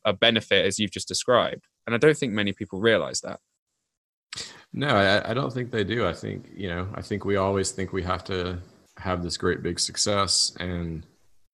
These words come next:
Speaker 2: I would rather have a lot of little successes along the way, um,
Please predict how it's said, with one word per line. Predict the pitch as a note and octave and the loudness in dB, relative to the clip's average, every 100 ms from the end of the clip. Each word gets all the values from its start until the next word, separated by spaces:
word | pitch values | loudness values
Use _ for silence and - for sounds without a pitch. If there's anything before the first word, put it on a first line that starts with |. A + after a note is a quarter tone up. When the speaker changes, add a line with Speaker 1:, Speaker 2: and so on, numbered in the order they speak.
| - | -4
Speaker 2:
I | F#2 | -2
would | G2 | 0
rather | F#2+ F#2 E2+ | -2 -2 -4
have | E2+ E2 | -6 -6
a | E2 | -4
lot | D#2+ E2+ | -4 -4
of | D2+ | -4
little | E2+ E2+ | -4 -2
successes | - - D#2+ D2 D#2+ D2 | -2 0 0 0 -2 -4
along | D2 C#2+ C#2+ | -4 -4 -6
the | C#2+ | -6
way, | D#2+ D#2 D2+ D#2 _ E2 | -6 -6 -8 -12 _ -6
um, | D#2 D#2 E2 E2+ F2+ | -4 -4 -8 -10 -12